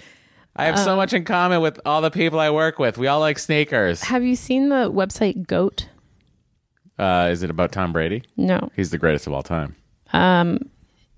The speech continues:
Speaker 2: it's a, it's a, I don't know why I'm telling you this, but it is a shoe resale site based in Culver City.
Speaker 1: Mm.
Speaker 2: Um, and I saw their warehouse,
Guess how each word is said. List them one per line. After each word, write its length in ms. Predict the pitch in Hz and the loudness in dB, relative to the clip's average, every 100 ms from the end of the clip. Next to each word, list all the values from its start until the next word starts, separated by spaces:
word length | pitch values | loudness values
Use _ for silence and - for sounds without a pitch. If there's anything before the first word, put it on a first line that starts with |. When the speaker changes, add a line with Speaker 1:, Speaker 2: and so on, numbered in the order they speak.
| - - | -20 -8
Speaker 2:
it's 240 | 196 - 196 | -8 -6 -2
a, 360 | 180 185 175 - | 2 2 2 0
it's 180 | - | -2
a, 260 | 208 - - - | -2 0 -2 -2
I 80 | 190 | -2
don't 140 | 196 | 2
know 120 | 185 | 2
why 160 | 175 175 | 2 0
I'm 100 | 175 | 0
telling 360 | - 285 302 285 | 0 0 0 0
you 60 | |
this, 220 | 254 254 - | 0 -2 0
but 160 | 190 | 0
it 140 | 190 185 | 2 2
is 200 | 180 185 | 0 -2
a 420 | 175 180 175 175 170 _ _ _ _ _ | -2 0 0 -4 -8 _ _ _ _ _
shoe 580 | - - - 233 226 202 | -8 -4 0 0 2 0
resale 720 | 190 202 - 190 180 - - | 0 -2 -4 -4 -4 -6 -8
site 560 | - - 180 175 - _ _ | -4 0 2 2 -4 _ _
based 380 | - 180 180 - | 0 0 0 -4
in 280 | 185 170 170 | -4 -2 -2
Culver 340 | - 180 170 | -2 -2 -2
City. 500 | 165 - 247 185 190 262 - - | -6 -2 0 0 -2 -2 -8 -6
Speaker 1:
Mm. 380 | 98 170 151 - _ | -4 -2 -4 -10 _
Speaker 2:
Um, 540 | 190 185 180 170 170 170 | -4 0 0 0 0 -2
and 160 | 185 175 | -2 -2
I 80 | |
saw 220 | 170 - 175 | -4 -4 -4
their 160 | 175 | -4
warehouse, 840 | 156 156 175 185 190 208 - - | -4 -4 -4 -2 -2 -4 -8 -12